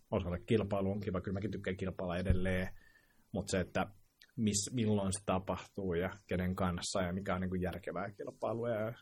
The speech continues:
niinku tavallaan sille omalle polulle fiksuja asioita, niin, niin, niin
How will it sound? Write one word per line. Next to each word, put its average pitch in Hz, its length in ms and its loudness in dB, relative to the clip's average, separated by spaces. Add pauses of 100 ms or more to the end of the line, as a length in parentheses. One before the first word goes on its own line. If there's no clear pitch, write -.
niinku 92 240 -4
tavallaan 87 320 0
sille 95 260 0 (360)
omalle 107 320 4 (100)
polulle 104 380 4 (560)
fiksuja 110 420 2
asioita, - 480 -2
niin, - 240 -8 (140)
niin, 117 200 -6
niin 117 240 -8